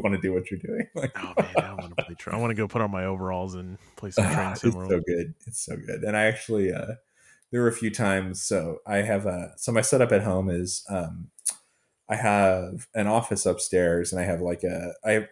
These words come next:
Speaker 1: I have a really shitty personal laptop. Um, so I, I could not play Train Sim World three on it. Um, and then we have a family computer downstairs. So I tried the,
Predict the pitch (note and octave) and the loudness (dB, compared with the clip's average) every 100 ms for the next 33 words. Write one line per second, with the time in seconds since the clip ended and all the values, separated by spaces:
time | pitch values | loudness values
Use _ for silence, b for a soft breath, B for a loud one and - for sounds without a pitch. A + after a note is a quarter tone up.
0 | G2+ G2 F#2+ F#2+ E2+ - F2+ E2 F#2 - | -2 -2 0 0 0 0 -2 -2 -8 -10
1 | - D#2 - - - - _ - G2 F#2+ | -10 -10 -12 -12 -12 -14 _ -2 2 2
2 | E2+ G2 - _ _ _ - F#2+ F#2 G2 | 0 -4 -10 _ _ _ 0 2 4 2
3 | G#2 G2+ E2 - F2+ E2 F#2 F2 F#2+ F2+ | 0 0 -2 0 0 0 -2 -4 -4 -6
4 | - - - F2+ F2+ - _ G#2+ G2 F#2 | -8 -6 -6 -6 -8 -14 _ 2 4 4
5 | F2 F#2 G2+ - G#2+ G2+ F#2+ F2+ F2+ A#2+ | 2 0 -2 -2 2 6 6 6 4 4
6 | B2+ A2+ F#2 - F#2+ F2 F#2 G2 - F#2 | 4 2 0 0 0 0 -2 -4 -2 -4
7 | F2+ - - G2 F#2+ G#2+ G2 G2+ G2+ F#2 | -6 -2 4 4 4 6 6 6 4 0
8 | F2 E2+ | 0 -4